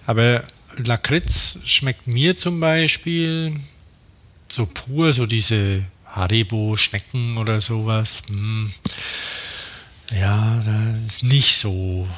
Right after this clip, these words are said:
Da kann ich nicht wirklich viel essen und ich bin schon jemand, der ganz gern mal viel isst, auch von Sachen. <laughs> Und, und die Makulaku Lakritz, die sind gefüllt, die sind so,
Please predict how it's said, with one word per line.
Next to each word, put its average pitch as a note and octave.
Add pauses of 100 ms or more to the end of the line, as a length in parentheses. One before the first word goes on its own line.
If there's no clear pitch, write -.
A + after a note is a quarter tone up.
(360)
Da A2
kann B2
ich C3+
nicht C3
wirklich C3
viel C3+
essen B2
und G#2+
ich - (120)
bin C#3+
schon D3+
jemand, D#3
der D3+ (200)
ganz B2+
gern C3
mal C3
viel A2
isst, - (380)
auch G2+
von G#2
Sachen. F2+ (640)
<laughs> -
Und, -
und C3
die B2+
Makulaku C3 (640)
Lakritz, C#3+
die B2
sind A#2
gefüllt, F#3
die A2+
sind A#2
so, G#2+